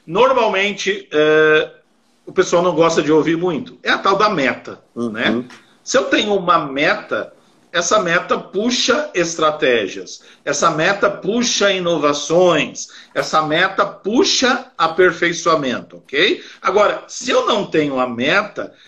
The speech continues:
Speaker 1: eu tô à mercê do mercado. Teve
Speaker 2: Uhum.
Speaker 1: demanda, teve procura,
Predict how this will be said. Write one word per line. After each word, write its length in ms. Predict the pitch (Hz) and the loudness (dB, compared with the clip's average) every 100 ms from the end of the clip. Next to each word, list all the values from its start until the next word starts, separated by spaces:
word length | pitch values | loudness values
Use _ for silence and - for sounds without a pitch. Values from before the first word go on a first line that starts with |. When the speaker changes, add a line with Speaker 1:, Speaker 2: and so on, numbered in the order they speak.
| _ | _
Speaker 1:
eu 140 | - 254 | 2 2
tô 200 | - 190 | 4 4
à 80 | 185 | 4
mercê 460 | 208 190 - 165 | 0 -2 -2 0
do 180 | 165 175 | 0 0
mercado. 680 | 196 247 - 175 - - 90 _ _ - | 0 -2 0 0 -2 -4 -20 _ _ 2
Teve 260 | 208 220 | 4 4
Speaker 2:
Uhum. 40 | 208 | 2
Speaker 1:
demanda, 540 | 240 226 214 240 240 202 | 2 4 2 2 0 -2
teve 340 | - 185 180 | 2 4 4
procura, 720 | 185 214 220 269 320 320 381 | 0 0 0 0 0 0 -6